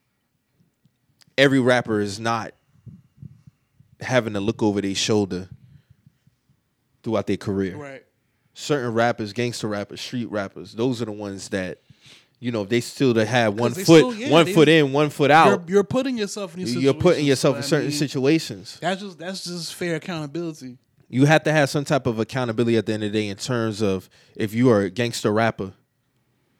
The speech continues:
Speaker 1: You have to. Niggas don't wanna see you die by the hands of the streets. If you, if you rise up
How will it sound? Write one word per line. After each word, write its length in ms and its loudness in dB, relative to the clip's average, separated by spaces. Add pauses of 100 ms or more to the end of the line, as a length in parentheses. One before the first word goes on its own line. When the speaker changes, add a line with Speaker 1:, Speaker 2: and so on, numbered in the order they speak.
(200)
Speaker 1:
You 120 2
have 280 2
to. 180 -12 (1700)
Niggas 280 2
don't 120 2
wanna 160 2
see 160 -2
you 180 0
die 360 2
by 180 2
the 60 0
hands 240 -4
of 60 -4
the 40 -8
streets. 520 -6
If 160 -6
you, 200 4
if 140 2
you 100 4
rise 400 2
up 240 2